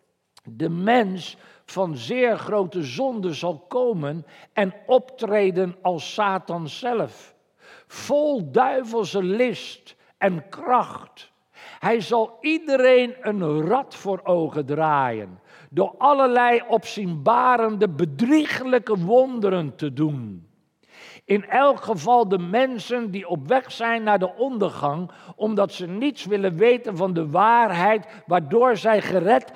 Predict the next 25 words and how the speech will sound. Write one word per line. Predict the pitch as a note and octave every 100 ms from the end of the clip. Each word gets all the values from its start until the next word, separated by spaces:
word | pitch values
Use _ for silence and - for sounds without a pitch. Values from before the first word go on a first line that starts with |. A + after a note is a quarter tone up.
| -
hadden | F3+ C4 A3+ G3 C4+ C4+ A3 -
kunnen | D4 D4 C#4+ C#4 C#4 B3
worden." | B3+ C#4 C#4 A#3 A3 F3 B2 - _ _ _ _ _ _ _ _ _ _ _ -
Omdat | G#3 F#3 F#3 E3+
zij | F3 D#3+
niet | D3 E3 B3 C#4+ - -
van | - F#3
de | D3
waarheid | D3 G#3 A#3 F3 C#3+ C#3
houden, | A2 B2+ G3+ A3+ G#3+ G#3+ F3+ - -
laat | D3 D3+ -
God | - G#3+ -
hen | C#3+ G3+ F#3 - -
met | E3 C#3+
hun | C3+ A#2
hele | D3 B3 B3
hart | F#3+ B2 F#3 F#3+ - - - -
in, | G3 F#3 D#3+ E3+ -
in | F#3 F3+
de | F3+
leugen, | F3 G#3+ B3+ B3 G3+ F3+ E3 A#2+ _ _ -
in | D#3+
de | D#3 E3
leugens | A3+ B3+ A3 F3 E3 -
geloven. | E3 D#3+ E3 D3+ C3 A2 C3 G2